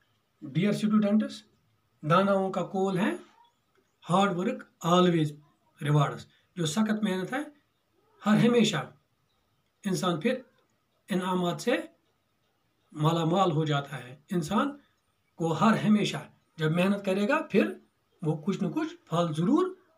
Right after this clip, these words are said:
पास, पा सकेगा, इसलिए हमें मेहनत करनी चाहिए।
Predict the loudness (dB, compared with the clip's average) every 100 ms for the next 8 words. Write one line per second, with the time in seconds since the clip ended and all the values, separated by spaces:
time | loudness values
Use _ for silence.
0 | _ _ -4 -4 -4 -6 -4 -2 -2 0
1 | -2 -2 -4 -8 -6 -2 0 0 4 4
2 | 4 0 -2 -2 -6 -10 -14